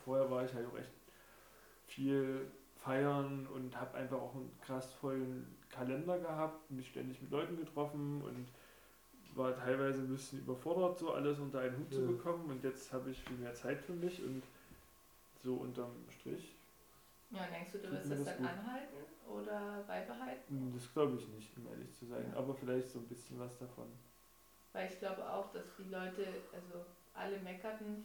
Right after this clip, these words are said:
Speaker 3: vorher darüber, vor Corona, wie sehr sie einen vollen Terminkalender haben, dass die Welt so schnelllebig
Speaker 1: Hm.
Speaker 3: geworden ist und dass sie das halt irgendwie gern back to the roots und so weiter wollen. Und dann ist Corona gekommen und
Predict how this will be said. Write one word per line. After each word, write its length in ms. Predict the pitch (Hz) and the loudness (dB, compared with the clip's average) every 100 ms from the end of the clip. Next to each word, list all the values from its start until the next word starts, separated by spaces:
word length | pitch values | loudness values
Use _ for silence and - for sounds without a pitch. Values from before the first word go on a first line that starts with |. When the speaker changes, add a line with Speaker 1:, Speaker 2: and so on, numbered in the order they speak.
| - | -6
Speaker 3:
vorher 320 | 214 208 214 | -4 -2 0
darüber, 520 | 214 208 214 220 214 - | 0 -2 -4 -4 -4 -4
vor 160 | 214 214 | -4 -2
Corona, 520 | 214 208 208 208 196 | -2 0 0 -2 -2
wie 220 | 185 185 180 | -4 -6 -6
sehr 260 | 180 175 170 170 | -6 -4 -6 -6
sie 200 | 175 170 175 - - - - | -8 -10 -10 -14 -20 -20 -12
einen 120 | 185 | -10
vollen 260 | - 170 165 | -4 -4 -4
Terminkalender 920 | 202 208 208 202 208 185 180 185 185 | -2 0 2 0 0 0 0 -2 -2
haben, 480 | 185 180 180 180 180 | -2 -2 -2 -6 -8
dass 260 | 185 - - | -8 -8 -10
die 140 | 175 175 | -6 2
Welt 300 | 196 190 190 | 2 2 -2
so 100 | 220 | -6
schnelllebig 760 | 214 196 190 185 180 180 185 - | -2 0 2 2 2 0 -2 -8
Speaker 1:
Hm. 100 | - | -6
Speaker 3:
geworden 440 | 123 175 175 180 185 175 170 175 | -4 -2 -4 -6 -6 -4 -4 -6
ist 120 | - | -8
und 160 | 185 185 | -8 -6
dass 240 | 170 - - - - - - - - | -6 -8 -18 -20 -20 -20 -18 -16 -8
sie 140 | 196 185 | -4 -2
das 200 | 180 185 | -4 -2
halt 220 | 175 175 | -2 -2
irgendwie 320 | 175 175 170 | -6 -8 -8
gern 220 | 175 170 170 - | -4 -4 -4 -2
back 240 | 175 - | -2 -2
to 80 | 180 | -4
the 80 | 185 | 0
roots 320 | 233 311 - | 0 0 -2
und 120 | 285 | -4
so 80 | 277 | 0
weiter 340 | 262 262 262 233 | 2 2 0 0
wollen. 360 | 240 294 - | 0 0 -2
Und 100 | 185 | -4
dann 220 | 185 185 | -4 -4
ist 180 | 185 - | -6 -8
Corona 380 | 190 185 190 220 | -8 -6 -4 -2
gekommen 540 | 220 220 - 226 233 | -2 -2 0 0 0
und 120 | 233 | -2